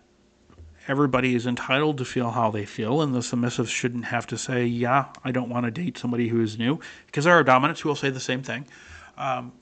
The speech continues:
there are more dominants who are open to dating new people than there are, um, I would say, experienced submissives. Um, that's just my experience. There's no hard and fast facts.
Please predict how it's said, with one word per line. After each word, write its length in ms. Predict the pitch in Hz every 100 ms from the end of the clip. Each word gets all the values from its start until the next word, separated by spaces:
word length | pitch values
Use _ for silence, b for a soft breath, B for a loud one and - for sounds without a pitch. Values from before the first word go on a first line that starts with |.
| _ _
there 200 | 135 135
are 220 | 127 131 131
more 280 | 135 135
dominants 560 | 120 120 127 143 165 -
who 180 | - 135
are 200 | 127 120
open 440 | 131 135 135 139 139
to 240 | 135 123
dating 580 | 120 120 120 123 123 - _ - - _ _ _
new 240 | 120 123
people 400 | 123 127 123 156
than 220 | 143 127 127
there 100 | 123
are, 680 | 123 127 117 117 120 117 B B B B B B B B _ _ _ _ -
um, 340 | 123 120 120 - _ _ _
I 100 | 139
would 180 | 120 110
say, 220 | - 117
experienced 600 | 117 - - 120 117 -
submissives. 500 | 110 107 - 214 - - B B B B _
Um, 420 | 139 123 120 120 117 131
that's 300 | 120 113 -
just 320 | 123 - - -
my 300 | 123 120 120
experience. 600 | 117 - 117 147 185 -
There's 280 | 117 110 113
no 240 | 120 113
hard 400 | - 120 117 120
and 220 | 117 107
fast 440 | - 113 107 - -
facts. 580 | - 117 131 - -